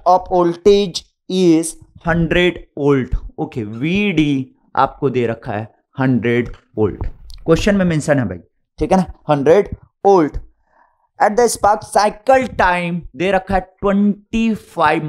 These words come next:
माइक्रोन सेकेंड, हाँ ना, मतलब ट्वेंटी फ़ाइव into ten to the power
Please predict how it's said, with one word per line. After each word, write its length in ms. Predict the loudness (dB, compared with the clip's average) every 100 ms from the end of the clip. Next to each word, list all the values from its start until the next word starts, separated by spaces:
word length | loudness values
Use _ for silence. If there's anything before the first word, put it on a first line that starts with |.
| -2
माइक्रोन 560 | -2 -2 -4 -4 -2 -4
सेकेंड, 640 | -6 -8 -8 -4 -4 -6 _ _ _
हाँ 120 | 0 0
ना, 100 | 0
मतलब 360 | -4 -6 -10 -4
ट्वेंटी 360 | -4 -2 -2 0
फ़ाइव 220 | 0 0
into 220 | -2 -4 -4 -4
ten 160 | -4 -4
to 40 | -6
the 60 | -2
power 180 | -2